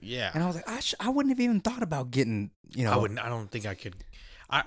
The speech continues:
Speaker 1: I, like a green,
Speaker 2: Dude,
Speaker 1: like a, you know, yeah,
Speaker 2: well,
Speaker 1: black
Speaker 2: and he's ginger. So
Speaker 1: Yeah.
Speaker 2: that's not the color you
Speaker 1: He,
Speaker 2: assume he
Speaker 1: 'cause
Speaker 2: would
Speaker 1: I think
Speaker 2: take.
Speaker 1: she offered him a red.
Speaker 2: Oh, yeah,
Speaker 1: And he was
Speaker 2: def-,
Speaker 1: like, "Nah,
Speaker 2: you,
Speaker 1: I can't
Speaker 2: no.
Speaker 1: do that."
Speaker 2: Yeah, gingers can't wear red.
Speaker 1: Yeah.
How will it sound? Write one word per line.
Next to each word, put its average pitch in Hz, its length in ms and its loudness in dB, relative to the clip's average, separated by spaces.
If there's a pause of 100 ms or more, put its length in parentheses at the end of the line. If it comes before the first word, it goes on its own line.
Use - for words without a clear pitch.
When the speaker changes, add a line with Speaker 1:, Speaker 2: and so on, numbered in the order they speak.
(140)
Speaker 1:
I, - 80 -6
like 151 240 6
a 127 60 4
green, 151 260 6
Speaker 2:
Dude, 147 160 10
Speaker 1:
like 143 100 8
a, 123 60 -2
you 113 60 -4
know, 107 160 -6
yeah, 147 120 8
Speaker 2:
well, 143 120 10
Speaker 1:
black 175 80 12
Speaker 2:
and 190 100 8
he's 139 160 8
ginger. 104 520 4 (200)
So 120 280 8
Speaker 1:
Yeah. 104 60 -2
Speaker 2:
that's 127 280 2
not 147 320 4
the 139 60 0
color 127 280 4
you 113 200 6
Speaker 1:
He, 147 120 6
Speaker 2:
assume 113 220 4
he 101 80 2
Speaker 1:
'cause 135 100 4
Speaker 2:
would - 60 4
Speaker 1:
I 127 40 2
think 123 120 4
Speaker 2:
take. 107 60 0
Speaker 1:
she 131 120 0
offered 123 280 0
him 98 100 -8
a 92 40 -10
red. 101 500 -2 (580)
Speaker 2:
Oh, 98 140 4
yeah, 95 200 4
Speaker 1:
And 90 40 2
he - 60 0
was 110 80 0
Speaker 2:
def-, 143 200 10
Speaker 1:
like, 90 100 0
"Nah, 117 100 2
Speaker 2:
you, - 80 4
Speaker 1:
I 95 40 -4
can't 92 80 -8
Speaker 2:
no. 90 140 0
Speaker 1:
do 80 120 -6
that." 85 100 -10
Speaker 2:
Yeah, 85 160 -4
gingers 92 320 -2
can't 85 180 -10
wear 92 180 -2
red. 117 360 0
Speaker 1:
Yeah. 95 160 -8